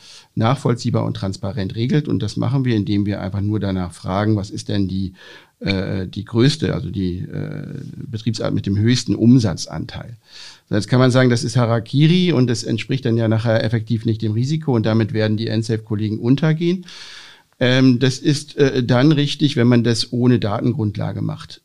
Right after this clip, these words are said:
Ähm, wir haben natürlich das Glück, dadurch, dass wir in die Bestände des Konzerns schauen können und auch sehen, welche, äh, Kombinationen kommen vor, äh, dass wir genau diese Datengrundlage dafür nutzen konnten und, äh, festgestellt haben, okay, es gibt, äh, auch,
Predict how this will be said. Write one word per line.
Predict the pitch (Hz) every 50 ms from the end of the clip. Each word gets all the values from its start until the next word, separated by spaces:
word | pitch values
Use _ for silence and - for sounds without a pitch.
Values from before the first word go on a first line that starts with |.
| _ -
Ähm, | 131 123 120 120 123 127 123 123 120 127 127 - 120 113 107
wir | 117 120 113
haben | 117 117 127 143
natürlich | 135 120 107 131 127 117
das | - 107 107 -
Glück, | - 107 117 123 - - -
dadurch, | - 113 110 110 113 110 -
dass | 113 110 - -
wir | 110 104 104 -
in | - 110 107 110 110 110 110 107 104
die | 110
Bestände | 101 - 107 - - 104 104 110 110 107
des | 104 101 -
Konzerns | 104 98 95 - 101 101 98 95
schauen | - 98 104 110 123 131 127
können | - 131 123 120 120
und | 113 107 104 - 76
auch | 95 98 95 95
sehen, | - 110 110 113 117 120 117 113 - - - - - - _ -
welche, | 101 101 117 120 - 135 120 117 113 113 -
äh, | - 107 107 101 -
Kombinationen | - - 113 107 107 98 98 92 - - 104 101 101 104 101
kommen | - - 98 92 95 92
vor, | 95 104 104 110 127 156 165 156 - _ _ _ - - _ _ _ _ -
äh, | 117 117 113 113 110
dass | 113 110 107 -
wir | 113 107
genau | 95 110 101 98 95 104 113
diese | 117 110 110 107
Datengrundlage | - 98 98 - 98 113 107 107 113 117 113 - 110 110 104 104 101 98
dafür | 98 95 90 98
nutzen | 101 110 110 - 127 113
konnten | - 120 110 113 - 117 110
und, | 90 101 101 95 - - - -
äh, | 107 104 101 107
festgestellt | 113 107 95 - 110 107 - 107 101 - 107
haben, | 98 101 104 -
okay, | - - - 101 104 107
es | 98 92 -
gibt, | - 127 - - - - - -
äh, | 120 110 107 -
auch, | - 98 98 101 101 101 - - -